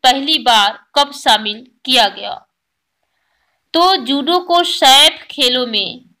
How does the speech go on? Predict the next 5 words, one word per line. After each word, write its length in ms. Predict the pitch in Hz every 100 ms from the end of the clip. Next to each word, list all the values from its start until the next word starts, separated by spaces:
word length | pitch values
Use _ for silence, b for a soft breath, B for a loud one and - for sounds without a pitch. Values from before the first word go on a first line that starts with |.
| _ _ _ -
यानी 220 | 247 285
साउथ 540 | 277 - - 254 269
अफ्रीकन 1000 | 294 - 247 247 254 247 247 247 269 - _ _ _ _ _ _ _ - - - - - - _ 214
गेम 400 | 196 269 262 214
में 300 | 190 247